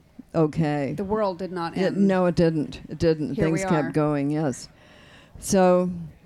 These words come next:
Speaker 1: so it is always a bit of a, it is always a bit like that. And, and sometimes you know immediately, which I did with Oryx and Crake, and, and other times you try something out, doesn't work.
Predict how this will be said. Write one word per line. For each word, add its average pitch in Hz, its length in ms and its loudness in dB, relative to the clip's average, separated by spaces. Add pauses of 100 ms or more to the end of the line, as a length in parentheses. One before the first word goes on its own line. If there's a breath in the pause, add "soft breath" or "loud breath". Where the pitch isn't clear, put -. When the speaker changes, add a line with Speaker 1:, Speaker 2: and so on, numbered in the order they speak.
(680 loud breath)
Speaker 1:
so 190 220 4
it 190 100 4
is 214 180 4
always 175 360 4
a 165 60 0
bit 156 200 0
of 151 160 0
a, 147 300 0
it 175 120 0
is 190 160 2
always 160 300 2
a 156 40 0
bit 143 180 0
like 143 240 -2
that. 151 240 0
And, 151 240 0
and 156 180 -2
sometimes 170 540 0
you 156 100 0
know 156 380 0
immediately, 156 720 0
which 143 240 -4
I 147 100 2
did 147 260 0
with 143 220 -2
Oryx 143 380 -2
and 143 160 0
Crake, 151 340 0
and, 147 220 -2
and 151 220 0
other 160 280 0
times 151 480 -2
you 147 440 0 (180)
try 160 260 0
something 156 460 -2
out, 175 320 0
doesn't 156 360 -4
work. 160 460 0